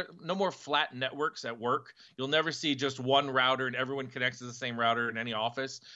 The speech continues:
But we're seeing that at home still. Uh, a lot of people just have one router.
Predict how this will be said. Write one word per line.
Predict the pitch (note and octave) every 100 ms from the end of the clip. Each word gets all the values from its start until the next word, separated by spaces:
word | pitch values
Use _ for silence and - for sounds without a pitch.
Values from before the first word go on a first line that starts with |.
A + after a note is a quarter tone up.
| -
But | C#3+
we're | C#3
seeing | C#3 E3 D#3
that | C#3+
at | B2
home | C3 C3 B2
still. | - F#2 D#2 - _ _
Uh, | G2+ G#2+
a | A2
lot | B2+
of | C3
people | C#3+ C#3
just | C3 B2+
have | C#3 B2
one | C3 D3
router. | C3+ B2+ B2+ C3